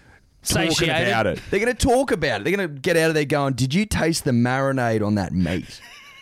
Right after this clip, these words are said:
Speaker 1: That was ridiculous. That's Pat Cummins
Speaker 2: That's
Speaker 1: for
Speaker 2: Pat
Speaker 1: you.
Speaker 2: Cummins.
Speaker 1: That's what he offers.
Speaker 2: Yes.
Speaker 1: He offers top-class marination.
Speaker 2: Yes.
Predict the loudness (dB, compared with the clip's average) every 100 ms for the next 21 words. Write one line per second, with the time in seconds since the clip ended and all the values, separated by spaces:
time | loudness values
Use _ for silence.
0 | -20 _ _ -4 0 0 0 0 -2 -2
1 | 0 0 -2 -4 -2 -2 -2 -4 -4 -4
2 | -6 -8 -2 0 0 -4 -4 0 0 -2
3 | -2 -2 -2 -2 -2 -2 -2 -4 -6 -10
4 | -2 0 0 0 2 4 4 4 0 -6
5 | -4 -4 -4 -8 -2 2 2 2 -2 -2
6 | 0 0 0 -2 0 0 0 0 0 0
7 | 0 0 -2 -4 -4 -4 -6